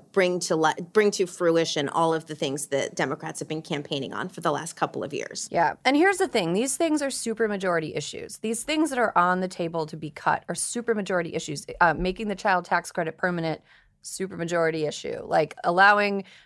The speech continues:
Speaker 2: Medicare recipients to get dental and vision care included as part of their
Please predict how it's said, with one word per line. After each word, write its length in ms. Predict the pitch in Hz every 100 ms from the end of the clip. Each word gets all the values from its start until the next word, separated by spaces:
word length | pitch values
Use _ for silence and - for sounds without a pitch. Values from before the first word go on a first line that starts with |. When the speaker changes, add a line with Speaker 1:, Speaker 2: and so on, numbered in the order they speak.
| -
Speaker 2:
Medicare 520 | 185 240 277 - 277
recipients 760 | 262 262 262 254 247 240 233 -
to 580 | - 214 202 202 190 160
get 440 | 170 190 - 175 -
dental 680 | 170 185 - 214 196 196 -
and 420 | 170 170 165 156
vision 520 | 156 151 170 226 247
care 300 | 254 277 269
included 500 | 226 202 220 202 208
as 140 | 185 185
part 240 | 185 180
of 120 | 175
their 360 | 180 175 175